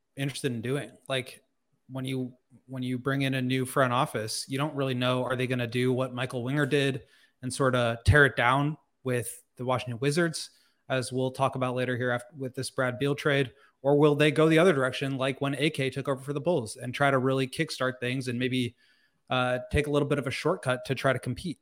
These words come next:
So it could go either direction. Um, for me, as we've talked about, I think Scoot is a can't miss prospect.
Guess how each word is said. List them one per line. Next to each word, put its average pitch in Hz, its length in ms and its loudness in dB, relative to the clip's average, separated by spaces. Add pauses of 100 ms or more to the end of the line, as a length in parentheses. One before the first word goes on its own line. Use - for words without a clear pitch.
(300)
So 156 200 6
it - 140 -2
could 190 180 4
go 165 160 6
either 151 220 4
direction. 135 580 -2 (380)
Um, 120 480 0 (160)
for 147 180 4
me, 156 400 4 (220)
as 135 160 -2
we've 139 100 -2
talked 131 220 0
about, 131 220 2
I 123 100 2
think 127 240 -2
Scoot 135 340 -2
is 120 400 -4
a 123 200 -2
can't 143 280 -2
miss 123 180 -4
prospect. 123 600 0